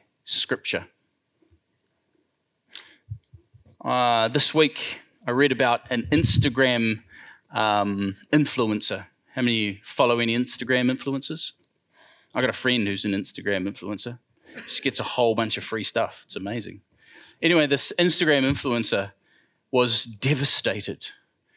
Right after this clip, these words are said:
because they decided that they would remove likes from their posts. <clears throat> Oh, Jesus. Oh, my life is worth nothing now that the likes have been removed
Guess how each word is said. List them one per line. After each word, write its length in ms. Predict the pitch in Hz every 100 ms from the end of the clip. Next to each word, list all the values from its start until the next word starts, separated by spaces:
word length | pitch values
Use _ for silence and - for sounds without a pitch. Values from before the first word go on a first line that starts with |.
| - -
because 800 | 120 131 139 127 113 - - - - _ _
they 120 | 120
decided 680 | 117 123 - 147 147 123 101 - -
that 160 | - 113
they 100 | 113
would 200 | 110 101
remove 460 | 113 107 120 117 110
likes 800 | 104 107 - _ - - - - _ _ _
from 240 | - 123 101
their 100 | 98
posts. 600 | 113 104 - - - - -
<clears throat> 40 | _ _ - _ _ _ _ - 262 226 175 131 117 101 98 - - _ _ - _
Oh, 360 | 131 143 135 127
Jesus. 640 | - 127 110 110 - - - - -
Oh, 180 | 147 151
my 160 | 143
life 300 | 131 131 135
is 160 | 131 -
worth 240 | 123 120
nothing 460 | 127 120 117 131 123
now 320 | 113 110 110 -
that 180 | -
the 80 | -
likes 580 | 113 117 123 123 - -
have 220 | - 160 -
been 220 | 123 117
removed 680 | 120 110 120 131 - -